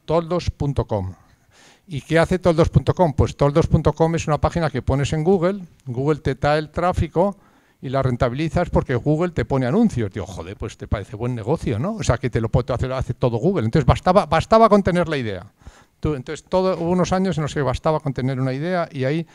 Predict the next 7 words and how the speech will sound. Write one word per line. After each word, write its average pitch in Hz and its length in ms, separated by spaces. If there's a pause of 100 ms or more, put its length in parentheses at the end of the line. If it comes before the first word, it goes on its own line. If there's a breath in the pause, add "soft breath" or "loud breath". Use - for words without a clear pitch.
(340 soft breath)
todo 170 220
funcionaba. 101 600
Y 127 140
prácticamente 147 560
funcionaron 123 560
todas, 90 400
¿no? 143 140